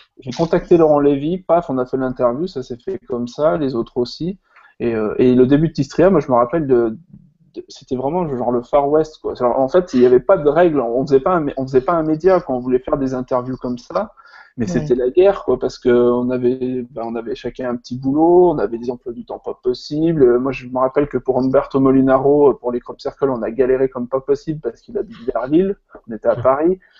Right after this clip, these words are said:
Speaker 1: Alors, pour faire moins cher, j'étais allé en covoiturage, ça avait été horrible avec le mec, il m'avait en-, il s'était trompé de route. Enfin, c'était,
Speaker 2: Oh là.
Speaker 1: c'était vra-, le début, c'était vraiment le, c'était vraiment la guerre, quoi.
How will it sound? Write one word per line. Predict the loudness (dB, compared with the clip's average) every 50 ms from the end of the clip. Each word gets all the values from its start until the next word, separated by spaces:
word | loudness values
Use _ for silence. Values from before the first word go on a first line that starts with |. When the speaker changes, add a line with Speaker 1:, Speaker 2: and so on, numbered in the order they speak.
| -20 -14 -10
Speaker 1:
Alors, | -6 -4 -2 -4
pour | -4 -4 -8 -4 0
faire | 2 2 2
moins | 2 2 0 0
cher, | 0 0 0 0 2
j'étais | 0 -2 -2 -2 -4
allé | -4 -4
en | -4 -6
covoiturage, | -4 -4 -4 -2 0 0 -2 -2 -4 -6 -4 -2 0 2 2 4 4 4 4 2 -2 -8 -12
ça | -10 -8 -6
avait | -6 -6
été | -8 _ -10 -2 2 4
horrible | 4 4 4 0 -2 -2 -4
avec | -4 -4 -4 -4 -2
le | -2 -2
mec, | -2 -2 -4 -6 -6 -8 _ -12 -12
il | -12 -10
m'avait | -8 -10 -8 -8 -8
en-, | -8 -8 -10 -12
il | -12 -14 -14 -14 -16
s'était | -20 -20 _ -6 -6
trompé | -6 -6 -8 -10 -4 -4 -2 0
de | 0
route. | 0 0 -2 -2 -2 -4 -6
Enfin, | _ -12 -12 -12 -16 -20 -20 -20 -20 -20 -20
c'était, | -14 -12 -10 -2 0 2 2 4 4
Speaker 2:
Oh | 4 4
là. | 6 4
Speaker 1:
c'était | 4 4 4 4
vra-, | 4 4 4
le | 4 4
début, | 4 4 4 4 2
c'était | 2 2 0 0 0
vraiment | 2 2 2 2 4 4
le, | 4 4 4 2
c'était | 0 -2 -8
vraiment | -10 -8 -4 0
la | 0 0 0
guerre, | -2 -4 -6 -6 -8 -10 -12 _
quoi. | -12 -12 -12